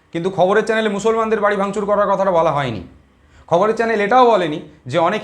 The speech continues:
হিন্দুদের বাড়ি মুসলমানরা রক্ষা করার জন্য এগিয়ে এসেছেন, অনেক হিন্দুদের দোকান ভাঙচুর করার থেকে মুসলমানরা রক্ষা করেছেন। আবার ঠিক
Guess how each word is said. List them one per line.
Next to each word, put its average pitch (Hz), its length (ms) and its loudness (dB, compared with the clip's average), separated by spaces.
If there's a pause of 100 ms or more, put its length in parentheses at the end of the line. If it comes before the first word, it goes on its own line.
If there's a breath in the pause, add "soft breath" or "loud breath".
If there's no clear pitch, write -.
হিন্দুদের 202 400 0
বাড়ি 208 200 0
মুসলমানরা 196 480 -2
রক্ষা 185 240 -2
করার 190 240 0
জন্য 190 180 -4
এগিয়ে 185 260 0
এসেছেন, 104 280 -4 (560 soft breath)
অনেক 170 240 0
হিন্দুদের 196 420 0
দোকান 180 300 -2
ভাঙচুর 185 300 -2
করার 190 220 0
থেকে 202 140 -4
মুসলমানরা 190 480 -2
রক্ষা 185 280 -2
করেছেন। 104 340 -4 (560 soft breath)
আবার 147 220 2
ঠিক 170 120 -2